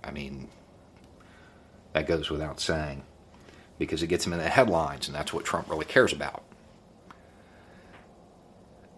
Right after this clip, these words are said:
Sadly, I do not think that Trump is going to disappear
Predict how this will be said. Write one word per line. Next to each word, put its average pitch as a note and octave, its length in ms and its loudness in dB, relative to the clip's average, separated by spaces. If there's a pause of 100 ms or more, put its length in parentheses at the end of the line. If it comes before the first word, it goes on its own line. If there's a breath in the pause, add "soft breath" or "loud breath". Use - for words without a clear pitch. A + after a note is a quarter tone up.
(1080)
Sadly, A#2 760 10 (500 loud breath)
I G#2 140 6
do G#2+ 240 8
not G#2+ 260 4
think F#2 280 -2
that E2+ 180 0
Trump F2 260 0
is E2+ 140 -2
going E2+ 220 -2
to - 140 -4
disappear E2 720 -2